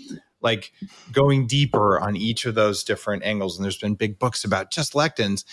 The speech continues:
but phytic acid hasn't had its moment in the sun yet, uh, but it's about to get it. And this is the thing that's blocking your minerals. In fact, we know about it so much because chickens and cows, if they're fed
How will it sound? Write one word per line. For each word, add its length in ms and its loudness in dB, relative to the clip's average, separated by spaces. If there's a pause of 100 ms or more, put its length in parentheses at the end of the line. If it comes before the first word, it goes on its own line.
(160)
but 140 0
phytic 320 2
acid 340 2
hasn't 320 0
had 140 0
its 160 -2
moment 300 6
in 160 2
the 80 -2
sun 300 -4
yet, 320 -2 (420)
uh, 140 0
but 160 -2
it's 200 0
about 400 0
to 80 -8
get 180 -2
it. 200 -2 (420)
And 140 4
this 200 4
is 180 4
the 120 6
thing 420 0 (260)
that's 300 0
blocking 920 0
your 180 -2
minerals. 520 0
In 80 -4
fact, 220 -4 (140)
we 140 2
know 160 6
about 240 4
it 120 0
so 140 0
much 320 0
because 540 -2 (380)
chickens 800 0 (260)
and 200 0
cows, 540 2
if 140 -2
they're 200 4
fed 460 -2